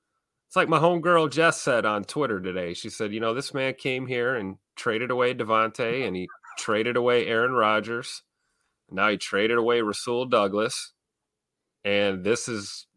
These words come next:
this is his attitude. This is kinda, you know, his response." It's like, are, you know, you wonder why people are <laughs> upset. Um, you know, I'm trying to find out h-, how this makes sense.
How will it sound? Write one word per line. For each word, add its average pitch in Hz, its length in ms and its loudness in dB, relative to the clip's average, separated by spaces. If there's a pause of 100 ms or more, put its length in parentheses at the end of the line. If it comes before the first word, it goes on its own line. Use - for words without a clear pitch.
(160)
this 104 300 -4
is 113 140 -8
his 110 180 -4
attitude. 120 580 -2
This 104 200 -4
is 101 220 -6
kinda, 107 420 0 (640)
you 98 100 -4
know, 95 180 2
his 101 280 -2
response." 120 600 4
It's - 140 -10
like, 107 280 0
are, 95 180 2 (340)
you 110 100 -4
know, 98 180 0
you 104 160 -4
wonder 160 260 2
why 127 160 6
people 131 340 -2
are 107 100 0
<laughs> 156 60 0
upset. - 640 2 (800)
Um, 101 520 2 (220)
you 104 140 0
know, 98 120 2
I'm 104 180 2
trying 123 320 2
to 101 60 -2
find 110 360 0
out 104 280 2 (300)
h-, - 80 -10
how 107 220 0
this 95 240 -6
makes 90 280 -8
sense. 78 380 -10